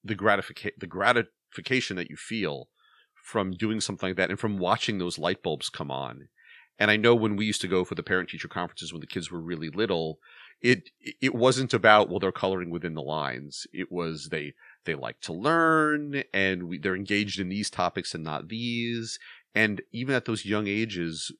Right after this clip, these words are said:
I think that the good teachers can see when things click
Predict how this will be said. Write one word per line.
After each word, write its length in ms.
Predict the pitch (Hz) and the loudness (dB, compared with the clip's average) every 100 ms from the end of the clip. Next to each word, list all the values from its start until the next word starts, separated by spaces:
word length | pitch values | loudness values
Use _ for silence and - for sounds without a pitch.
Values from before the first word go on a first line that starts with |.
| - - _ _ _ _ | -20 -20 _ _ _ _
I 200 | - 95 | -6 -6
think 320 | - 104 98 - | -4 -6 -6 -8
that 120 | 151 - | -18 -12
the 100 | 87 | -6
good 260 | 113 104 | -2 -2
teachers 380 | - 104 - 87 | -4 -6 -6 -8
can 180 | - 82 | -8 -8
see 300 | - - 101 | -6 -4 -4
when 180 | 92 85 | -4 -6
things 300 | 85 78 - | -8 -10 -10
click 460 | - 98 90 - | -10 -4 -4 -4